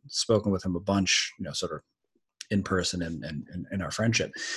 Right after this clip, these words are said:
Um, and he sort of described plot as, think of it like a, like an old spaghetti Western. Uh, and, and it's like the, like the downtown, the strip of saloons and the bank and, and the, the,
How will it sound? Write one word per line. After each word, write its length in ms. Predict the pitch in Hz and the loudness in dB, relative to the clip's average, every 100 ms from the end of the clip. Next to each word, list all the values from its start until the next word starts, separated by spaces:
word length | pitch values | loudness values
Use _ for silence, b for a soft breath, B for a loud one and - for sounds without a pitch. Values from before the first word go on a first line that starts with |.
| B B B | B B B
Um, 200 | 101 98 | 4 6
and 180 | 104 107 | 6 4
he 280 | 101 - 185 | 4 6 8
sort 280 | 180 175 151 | 10 12 12
of 100 | 131 | 12
described 760 | 117 - - 117 110 104 101 - | 12 10 10 10 10 8 4 -4
plot 420 | - 101 92 95 - - | 2 4 4 2 -2 2
as, 480 | 104 87 85 - - B B B B | 2 4 4 4 4 B B B B
think 160 | - 147 | 12 12
of 100 | 147 | 12
it 120 | 147 | 12
like 260 | 131 113 110 | 12 10 10
a, 180 | 104 101 | 8 8
like 140 | 101 | 8
an 80 | 117 | 10
old 160 | 113 110 | 10 10
spaghetti 400 | - 110 104 95 | 8 6 6 6
Western. 520 | 87 - - 67 101 B B - | 6 4 4 -2 -6 B B -4
Uh, 260 | 95 87 78 - - | -2 0 -2 -6 -2
and, 180 | 98 90 | 0 2
and 240 | 98 90 | 2 2
it's 160 | 92 117 | 2 2
like 180 | 92 - | 2 2
the, 380 | 92 87 82 87 95 b b - | 0 0 -2 -4 -10 b b -6
like 160 | 98 90 | -4 0
the 80 | 101 | 4
downtown, 760 | 104 101 98 92 101 90 87 | 6 6 6 4 4 2 0
the 80 | 87 | 2
strip 340 | - - 98 101 | 4 4 4 4
of 260 | 92 92 | 4 2
saloons 840 | - - 104 113 117 110 104 101 92 | 2 6 8 10 10 10 10 8 6
and 180 | 90 82 | 2 2
the 40 | |
bank 460 | 95 101 95 92 92 | 4 4 4 2 0
and, 160 | 90 | 0
and 160 | 87 87 | 0 0
the, 340 | 78 78 80 82 | -2 -4 -8 -8
the, 240 | 73 76 | -8 -8